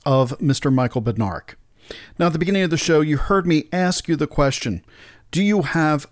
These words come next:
constitutional rights? Uh, Mister Badnarik would like to say to me in our conversation that we had, "Well, Greg, I don't like the phrase constitutional rights because the Constitution gives you no rights." And then he asked me,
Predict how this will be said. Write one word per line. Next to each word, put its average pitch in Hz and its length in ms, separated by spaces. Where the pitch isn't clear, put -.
constitutional 147 1080
rights? 117 580
Uh, 131 140
Mister 190 220
Badnarik 165 520
would 151 160
like 165 240
to 156 80
say 160 260
to 147 80
me 175 300
in 156 80
our 147 80
conversation 147 720
that 143 80
we 139 140
had, 143 420
"Well, 147 140
Greg, 170 420
I 160 140
don't 170 260
like 165 460
the 147 120
phrase 135 480
constitutional 131 880
rights 107 520
because 151 420
the 165 100
Constitution 151 720
gives 143 380
you 147 80
no 131 120
rights." 107 440
And 147 120
then 147 120
he 147 120
asked 156 300
me, 113 240